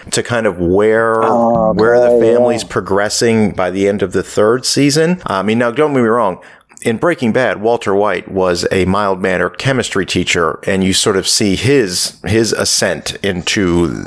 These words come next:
Speaker 1: you know, what he becomes. Whereas the beginning of, and this is not a spoiler alert, the beginning of Ozark, the first episode, the first, you know, Marty Byrde is already,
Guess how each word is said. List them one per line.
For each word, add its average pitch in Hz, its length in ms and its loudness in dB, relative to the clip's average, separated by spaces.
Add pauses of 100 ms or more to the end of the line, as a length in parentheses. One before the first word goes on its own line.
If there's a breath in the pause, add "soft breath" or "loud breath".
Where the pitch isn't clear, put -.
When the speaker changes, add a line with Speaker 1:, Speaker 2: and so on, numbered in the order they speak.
(120)
Speaker 1:
you 92 100 0
know, 87 120 -2
what 87 160 -2
he 85 60 -2
becomes. 90 520 -2 (160 loud breath)
Whereas 92 560 2
the 110 80 -4
beginning 101 380 2
of, 87 420 -4
and - 80 -10 (120)
this 104 120 0
is 98 80 -2
not 104 120 2
a - 40 -4
spoiler 101 560 0
alert, 92 420 -2
the 92 160 0
beginning 101 500 0
of 92 520 -2
Ozark, 95 460 -2
the 82 80 -10
first - 420 -4 (160)
episode, 90 380 0
the - 20 -8
first, 87 260 -4
you 98 60 0
know, - 120 -2 (220)
Marty 117 480 0
Byrde 113 240 0
is 90 100 0
already, 98 760 0